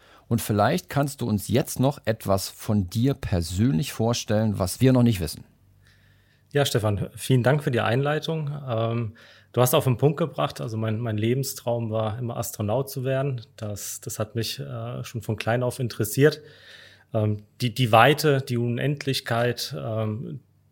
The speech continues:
Speaker 2: das Mysteriöse und das Unbekannte, ähm, die ganzen, ähm, physikalischen und mathematischen Themen, die begeistern mich heute genauso.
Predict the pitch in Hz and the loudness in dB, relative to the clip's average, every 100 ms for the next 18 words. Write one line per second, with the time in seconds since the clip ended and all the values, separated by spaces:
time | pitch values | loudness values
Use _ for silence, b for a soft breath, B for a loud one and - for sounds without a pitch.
0 | - 110 - 123 113 - 107 101 113 127 | -4 -2 0 0 -2 0 -2 2 4 4
1 | 127 113 107 104 - 131 123 - 110 131 | 0 -2 -4 -4 -2 0 0 0 -2 -2
2 | - 127 135 131 104 104 107 170 196 190 | -2 -4 -4 -4 -4 -2 -6 -8 -14 -16
3 | 190 123 - 110 117 139 - 131 127 - | -16 -16 -12 -2 0 0 -2 -4 -4 -10
4 | - 110 104 104 - _ _ _ _ _ | -16 -10 -8 -8 -14 _ _ _ _ _
5 | _ _ - - 135 - - 123 135 - | _ _ -10 0 0 0 -2 -2 -2 -2
6 | 113 110 107 110 127 139 117 110 - 117 | -2 -2 -2 -2 -2 -6 -6 -8 -4 -2
7 | 127 113 98 87 107 - 110 107 110 104 | 0 -2 -4 -2 -2 -2 -6 -4 -4 -4
8 | 101 98 123 127 139 | -4 0 0 2 0